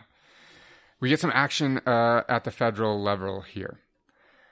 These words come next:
They begin to recognize that the rebellion is gaining steam, and these actions are picking up, and their numbers are increasing.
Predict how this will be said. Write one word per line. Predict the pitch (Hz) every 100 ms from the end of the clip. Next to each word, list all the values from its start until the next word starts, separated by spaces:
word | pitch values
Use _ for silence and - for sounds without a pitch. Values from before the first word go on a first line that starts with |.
| _ _ _
They | - 131 131 131
begin | 123 160
to | 185
recognize | 131 131 127 120 110 113 98
that | 107 104 -
the | 104
rebellion | 104 98 117 127 123
is | 113
gaining | 98 107 107
steam, | 101 - 104 98 101
and | 104 101
these | 98
actions | 101 110 - 110
are | 104
picking | 98 110 104 95
up, | 98 92
and | 101 101
their | 95
numbers | 98 117 107 95
are | 101 98
increasing. | 95 - 131 - 95 104